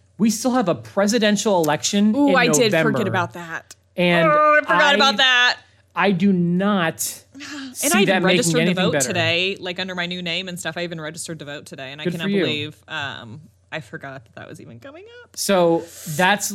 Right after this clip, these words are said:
Speaker 2: That is gonna start some shit.
Speaker 1: Yeah. And I'm
Speaker 2: Mm.
Speaker 1: also curious
Speaker 2: Okay.
Speaker 1: to see if after Election Day,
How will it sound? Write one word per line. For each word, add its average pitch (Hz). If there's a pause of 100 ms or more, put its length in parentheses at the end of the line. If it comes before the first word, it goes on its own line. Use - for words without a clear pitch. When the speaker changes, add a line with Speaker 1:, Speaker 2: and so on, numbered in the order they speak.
(120)
Speaker 2:
That 226
is 226
gonna 202
start 180
some 175
shit. 165
Speaker 1:
Yeah. 165 (320)
And 277
I'm 202
Speaker 2:
Mm. 196
Speaker 1:
also 240
curious 220
Speaker 2:
Okay. -
Speaker 1:
to 226
see 208 (420)
if 202 (100)
after 208
Election 196
Day, 254